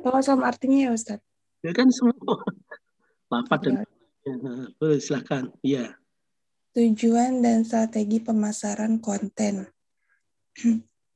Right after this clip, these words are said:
Speaker 1: Namun, rencana pemasaran untuk setiap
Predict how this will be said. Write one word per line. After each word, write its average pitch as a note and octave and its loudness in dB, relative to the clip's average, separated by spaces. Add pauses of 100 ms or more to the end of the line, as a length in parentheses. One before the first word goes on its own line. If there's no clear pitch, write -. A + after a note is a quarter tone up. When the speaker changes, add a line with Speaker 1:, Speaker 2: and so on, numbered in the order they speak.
(140)
Speaker 1:
Namun, A3+ 6 (400)
rencana A#3 4
pemasaran A3+ 0
untuk A3+ -2
setiap A3 -2